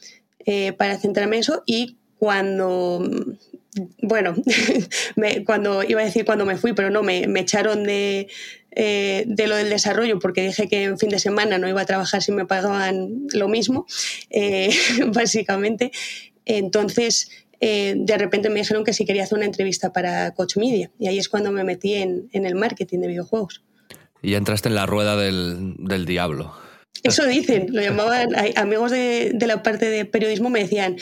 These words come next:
Speaker 1: "Te vas al lado oscuro".
Speaker 2: Sí, sí, entrevistamos aquí a Mario Fernández hace poco y
Speaker 1: Ujú.
Speaker 2: también nos contaba que ha tenido una experiencia similar. Y a,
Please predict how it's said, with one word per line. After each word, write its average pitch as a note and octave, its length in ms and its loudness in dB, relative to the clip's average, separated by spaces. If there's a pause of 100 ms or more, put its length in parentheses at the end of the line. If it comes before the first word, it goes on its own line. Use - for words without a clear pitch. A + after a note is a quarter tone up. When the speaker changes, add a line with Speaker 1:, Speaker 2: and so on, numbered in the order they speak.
(200)
Speaker 1:
"Te G#3 80 4
vas G3+ 160 2
al A#3 80 2
lado A#3 160 2
oscuro". G#3+ 440 0 (640)
Speaker 2:
Sí, G2 100 -2
sí, G2 100 0
entrevistamos F#2+ 500 0
aquí G#2+ 240 0
a G#2 80 0
Mario G#2 200 2
Fernández G2 380 0
hace F#2+ 220 -2
poco G#2+ 480 -2 (280)
y B3 80 4
Speaker 1:
Ujú. A#3+ 80 2
Speaker 2:
también F#2 260 0
nos F#2 160 -2
contaba F2+ 760 0
que F#2 80 -4
ha F2 40 -4
tenido E2+ 220 -2
una E2+ 120 -2
experiencia E2 720 -2
similar. F#2 400 0
Y G2+ 40 0
a, F#2+ 60 0